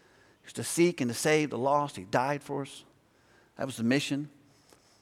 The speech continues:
Most churches are pretty good about figuring that out. We struggle with the personality of Jesus. We got the mission down, but we struggle with the personality of Jesus. There was something about the personality of Jesus where the people that were least like him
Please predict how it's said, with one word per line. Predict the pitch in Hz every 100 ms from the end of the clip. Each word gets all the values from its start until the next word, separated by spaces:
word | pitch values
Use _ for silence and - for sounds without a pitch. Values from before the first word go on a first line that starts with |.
| _ _ -
Most | 147 -
churches | 190 226 147
are | 135
pretty | 165 143
good | 135 165
about | 123 113
figuring | - 139 123 117
that | 110
out. | 110 101 95
We | 156
struggle | 151 - - - 277 190 107 - - _ _ _ _ _ _ _ _ _ _ _ _
with | 135 -
the |
personality | - 156 139 123 135 131 101 98
of | 92
Jesus. | 92 92 - -
We | 147
got | 233 302
the | 147
mission | 180 196 101 87
down, | 82 - - _ _ _ _ _ _ _ _ _ _ _ _ _ _
but | 120
we | 127
struggle | - 277 220
with | 147
the | -
personality | 156 147 160 247 - 113
of | 110
Jesus. | 104 104 - - - _ _ _ _ _ - _ -
There | 143
was |
something | - 311 349 330
about | 214 190
the | -
personality | 190 185 185 165 151 139
of |
Jesus | 120 160 214 139 101 - -
where | 139
the | 131
people | - 302 339 208
that | 160
were | 135 127
least | 135 185 285 294 -
like | 175 247 285 - -
him | 147 127 151